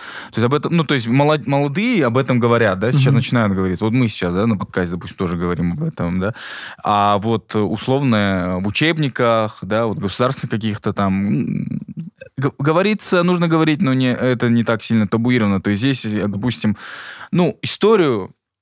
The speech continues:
Speaker 1: под время меняется. Я уверен, что там бук-, наши дети будут вообще другую историю учить.
Speaker 2: Да,
Speaker 1: И
Speaker 2: точно.
Speaker 1: ш-
Speaker 2: Очень много таких параллелей. Параллелей вообще много.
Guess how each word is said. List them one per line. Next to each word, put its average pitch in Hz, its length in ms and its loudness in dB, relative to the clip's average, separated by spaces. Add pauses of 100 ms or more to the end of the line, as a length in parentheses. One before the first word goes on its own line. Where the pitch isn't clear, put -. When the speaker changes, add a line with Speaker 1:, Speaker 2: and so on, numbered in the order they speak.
(140)
Speaker 1:
под 117 160 -4
время 135 300 2
меняется. 110 500 2
Я 110 80 0
уверен, 113 340 0
что 101 300 -2
там 95 320 0
бук-, 92 240 -8
наши 104 400 -2
дети 117 200 -2
будут 98 160 -2
вообще 92 200 -4
другую 90 240 -4
историю 87 360 -6
учить. 123 300 -4
Speaker 2:
Да, 123 220 2
Speaker 1:
И 92 280 -2
Speaker 2:
точно. 90 360 -2
Speaker 1:
ш- - 280 -10
Speaker 2:
Очень 190 360 0
много 165 640 2
таких 143 340 -4 (140)
параллелей. 147 520 0 (400)
Параллелей 147 560 0
вообще 131 340 -4
много. 123 340 0